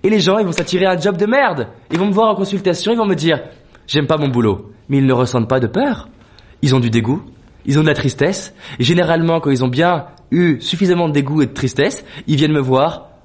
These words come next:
en colère. Et généralement, c'est la colère qui va faire quoi ? « J'en ai marre, ça suffit, stop ! » Et la personne va faire quoi ? Prendre un risque, vivre de la peur,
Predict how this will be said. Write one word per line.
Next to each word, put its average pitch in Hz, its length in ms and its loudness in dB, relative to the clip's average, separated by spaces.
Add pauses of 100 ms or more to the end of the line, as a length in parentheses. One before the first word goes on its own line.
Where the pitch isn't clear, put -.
(160)
en 143 120 0
colère. 156 640 -2 (300)
Et 127 60 0
généralement, 165 400 2
c'est 165 120 -2
la 143 80 0
colère 156 260 0
qui 147 80 -6
va 135 60 0
faire 127 180 -4
quoi ? « 160 220 0 (220)
J'en 156 400 0
ai 240 80 0
marre, 226 320 2
ça 226 180 -4
suffit, 226 460 -2
stop ! » - 560 -2 (460)
Et 151 80 -4
la 165 80 2
personne 175 240 -4
va 170 80 -4
faire 160 140 -2
quoi ? 202 340 -2 (260)
Prendre 170 360 0
un 214 80 2
risque, 262 400 -4 (180)
vivre 190 380 0
de 190 100 -2
la 214 100 0
peur, 254 440 -2